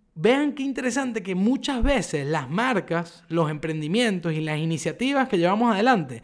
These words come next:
pueden convertirse precisamente en esos espacios sobre los que se generan y desarrollan estos vínculos entre personas, estas vidas comunitarias.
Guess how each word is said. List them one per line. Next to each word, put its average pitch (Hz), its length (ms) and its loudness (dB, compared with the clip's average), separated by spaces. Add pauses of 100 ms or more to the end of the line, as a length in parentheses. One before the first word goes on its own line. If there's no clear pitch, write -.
(380)
pueden 269 360 4
convertirse 185 760 2
precisamente 220 760 0
en 170 80 -2
esos 233 280 0
espacios 180 640 2 (600)
sobre 190 280 4
los 185 140 2
que 185 120 -2
se 170 140 -2
generan 214 420 0
y 208 100 -2
desarrollan 185 460 -2
estos 220 300 0
vínculos 180 520 2
entre 139 200 -6
personas, 131 500 -4
estas 175 260 -2
vidas 214 280 4
comunitarias. 147 880 -2